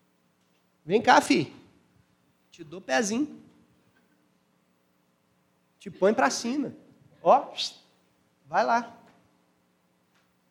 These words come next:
Eu não fico aqui disputando com ele ou te-, ou tentando passar por cima dele de qualquer jeito. Eu não fico aqui galgando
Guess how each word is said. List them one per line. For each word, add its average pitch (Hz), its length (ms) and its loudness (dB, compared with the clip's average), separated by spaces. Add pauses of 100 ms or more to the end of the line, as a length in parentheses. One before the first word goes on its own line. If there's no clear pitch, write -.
(640)
Eu 247 100 10
não 415 120 8
fico 359 300 8
aqui 262 600 -2 (320)
disputando 277 760 4
com 240 160 2
ele 262 240 6
ou 240 80 10
te-, 262 280 10
ou 220 100 12
tentando 247 800 8
passar 240 480 6
por 254 220 0
cima 285 440 4
dele 214 420 6
de 190 120 -6
qualquer 214 400 2
jeito. 175 560 -4 (2000)
Eu 247 100 8
não 330 140 6
fico 339 320 6
aqui 247 800 4 (1080)
galgando 247 1120 10